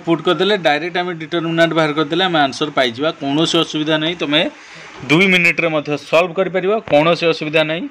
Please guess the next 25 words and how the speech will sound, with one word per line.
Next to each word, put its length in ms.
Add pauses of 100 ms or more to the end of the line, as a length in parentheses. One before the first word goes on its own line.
(580)
କାହିଁକିନା 240
ଏକ୍ଜାମ୍ରେ 420
ବହୁତ 300
କମ୍ 260
ସ-, 420
ଟାଇମ୍ 220
ଲାଗେ 180
ନା। 100 (100)
ଆଗରୁ 220
ତୁମେ 200
ପ୍ରିପେୟାର 380
ହେଇଥିଲେ 320
ଏକ୍ଜାମ୍ 320
ବେଳକୁ 260 (580)
ଅସୁବିଧା 400 (120)
ହେବ 140 (100)
ନାହିଁ। 260 (460)
ତ 160
ଏଠି 100
ଦେଖ 220
ଆମର 280 (120)
ଅପସନ୍ 340 (840)
ଯେଉଁ 180
ରହିଛି 360 (240)
ଏ 120